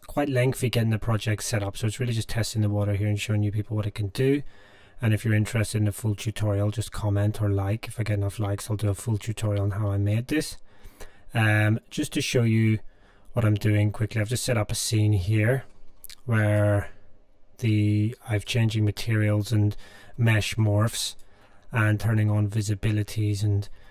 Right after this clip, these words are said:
playing with the U V coordinates, all using this Akai midi controller and a sound card. And what I've used for this is not this midi asset plugin, but the other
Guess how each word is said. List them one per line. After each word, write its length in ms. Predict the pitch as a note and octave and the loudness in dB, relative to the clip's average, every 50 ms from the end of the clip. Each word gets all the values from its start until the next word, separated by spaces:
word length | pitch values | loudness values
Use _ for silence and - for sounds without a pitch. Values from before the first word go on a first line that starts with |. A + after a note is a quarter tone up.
| - - | -14 -8
playing 200 | - B2 A2 A2 | -2 0 2 2
with 80 | G#2 | 2
the 80 | G#2+ A2 | 2 2
U 180 | G#2 A2+ A2+ G#2+ | 2 2 2 2
V 160 | G#2 A2 G#2 | 2 0 -2
coordinates, 580 | - - - A2+ G#2+ G2 G#2 G#2+ G#2+ G#2 - | -2 -2 -2 0 0 2 2 0 0 0 -2
all 220 | - B2+ A#2 A2+ G#2+ | -2 -2 0 0 2
using 460 | G#2+ G#2+ G#2+ G2+ G2 A2 G#2+ G#2 G#2 | 2 2 0 0 0 0 2 2 2
this 420 | G2+ G#2 G#2 G#2 G2+ - - - - - - - - | 2 0 0 0 0 -2 -4 -8 -10 -14 -14 -8 -4
Akai 360 | A#2 G#2+ - - - A2 G#2+ | -4 -4 -4 -4 -2 0 2
midi 240 | G#2+ A2 A2+ A#2 A#2 | 2 2 2 2 2
controller 560 | - A#2 A2+ A2+ - B2 A#2 A2+ A2+ A2+ A2 | 2 2 0 0 2 0 2 2 4 4 2
and 120 | G#2+ G#2 | 2 2
a 20 | G2+ | 0
sound 380 | - - - A#2+ A2 A2+ A#2 | 0 0 -2 0 2 0 0
card. 380 | A2+ - - C3+ C3+ C#3+ - - - - - - - - - - - - - - - - | 0 -2 0 0 0 0 0 -2 -8 -12 -18 -20 -20 -20 -20 -20 -20 -20 -20 -14 -6 -2
And 360 | A2+ A2 A2 G#2+ A2 A2 A2 | 0 2 4 4 4 4 4
what 200 | G#2+ A#2 A#2+ A#2+ | 4 2 2 2
I've 240 | A2+ A2 A2 G#2 G#2+ | 2 2 0 0 -2
used 560 | G#2+ G#2+ A2 A2+ A2+ A2 A2 G#2+ - - - - - - - - - - | -2 0 2 4 4 4 2 0 -2 -8 -12 -14 -14 -16 -16 -18 -16 -12
for 400 | - - - - - B2+ A#2+ A#2 | -12 -10 -8 -2 0 2 2 2
this 440 | G#2+ G#2+ G#2+ A2+ C3 C3 - - - - - - - - - - - - - - - | 2 2 2 2 0 0 -2 -6 -10 -12 -16 -20 -20 -20 -20 -20 -20 -18 -18 -14 -6
is 180 | - A2+ - - | -4 -4 0 0
not 220 | B2 B2+ C3+ - | 0 0 -2 -2
this 340 | - B2 A2+ G#2+ - - - - - _ _ _ - | -2 0 0 0 -2 -6 -12 -14 -20 _ _ _ -8
midi 240 | C3 A#2 A2 A2+ A2 | -6 -4 -2 -2 -2
asset 480 | G2+ G2 F#2+ - - - A2+ G#2+ - - - _ _ - | -2 -4 -6 -8 -6 -6 -6 -6 -6 -8 -20 _ _ -10
plugin, 500 | - A#2 G#2 G2+ G2 G#2+ A2+ C3+ E3 F3 - - - _ _ - - - - - - - - - - - - - - | -4 -2 -2 0 2 2 2 2 2 0 -2 -8 -20 _ _ -20 -20 -20 -20 -20 -20 -20 -20 -20 -20 -20 -20 -14 -4
but 340 | - A#2 A2 G#2+ - - - - - - - - _ - - - - - - | -2 0 0 0 -2 -6 -14 -14 -16 -18 -18 -20 _ -20 -20 -20 -18 -12 -4
the 160 | - A2 G#2+ | -2 0 0
other 480 | A2 A#2+ B2 A#2+ A2+ A2+ A2 A2 G#2+ - | 0 2 2 2 2 2 2 0 0 -4